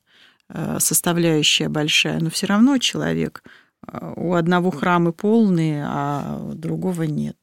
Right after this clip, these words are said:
Это все, это же все талант, так же, как и живописца,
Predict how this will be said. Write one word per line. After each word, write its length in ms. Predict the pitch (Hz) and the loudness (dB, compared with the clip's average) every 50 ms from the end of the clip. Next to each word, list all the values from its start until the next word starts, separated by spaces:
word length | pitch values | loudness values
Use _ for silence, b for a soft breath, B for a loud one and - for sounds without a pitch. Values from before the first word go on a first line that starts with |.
| _ _ _ _ _ _ | _ _ _ _ _ _
Это 160 | 214 - - 202 | -8 -6 -4 -4
все, 540 | - - - - - 247 240 247 254 247 247 b b b b b b b b b _ | -2 -2 -2 0 2 2 2 2 2 0 -2 b b b b b b b b b _
это 160 | 214 - - | -6 -2 2
же 120 | - - 202 | 2 2 2
все 340 | - - - - 233 233 220 | 2 -2 0 2 2 2 2
талант, 640 | - - 202 214 220 233 233 233 220 226 - - - _ _ _ _ _ _ | 2 2 2 2 4 4 4 4 4 2 -2 -12 -20 _ _ _ _ _ _
так 180 | - 190 190 196 | -2 0 0 0
же, 100 | 185 190 | 0 0
как 220 | - 190 185 - | -2 -4 -2 -2
и 40 | 190 | -2
живописца, 960 | 180 180 165 175 170 165 - - 196 196 - - - - - 175 165 170 | 0 0 2 0 0 0 -2 -4 -4 -2 0 0 0 -2 -2 -6 -8 -8